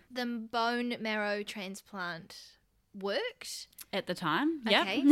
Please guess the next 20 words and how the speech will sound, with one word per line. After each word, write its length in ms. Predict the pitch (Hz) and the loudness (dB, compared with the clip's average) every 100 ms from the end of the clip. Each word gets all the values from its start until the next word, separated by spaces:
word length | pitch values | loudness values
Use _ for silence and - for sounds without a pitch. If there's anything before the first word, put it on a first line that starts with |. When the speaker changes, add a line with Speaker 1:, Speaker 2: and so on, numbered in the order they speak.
| 370 381 - 285 - - | 10 10 6 4 4 4
Speaker 2:
<laughs> 60 | 330 | 4
Speaker 1:
So 180 | 269 233 | 4 4
they 160 | 226 | 4
just 300 | 220 226 - | 2 -2 -2
did 200 | 226 214 | -2 -2
more 200 | 214 185 | -2 -4
tests, 520 | 190 311 320 - - | -4 -6 -6 -8 -6
I 140 | 269 254 | -2 -2
assume, 520 | 254 - 233 226 220 | -4 -6 -4 -2 0
Speaker 2:
Yeah, 260 | 170 143 175 - - | 0 0 -6 -12 -8
yeah. 80 | 220 196 196 | 0 0 0
Speaker 1:
found 240 | 202 - | -4 -6
that 260 | 202 165 - | -4 -4 -6
the 60 | 208 | -12
cancer 380 | 202 175 - 175 | -10 -8 -8 -6
had 360 | 180 156 175 - - | -6 -6 -8 -16 -16
departed. 560 | 202 - 160 - - 339 | -14 -14 -14 -12 -10 -4
Speaker 2:
Mm-hmm. 400 | 180 170 165 160 208 - - - - - - - - | -2 0 0 -2 -4 -16 -20 -20 -20 -20 -20 -12 -8
Speaker 1:
And 200 | 233 240 | -4 -2
then 800 | 240 233 233 226 226 226 233 | 0 0 0 0 -2 -2 -4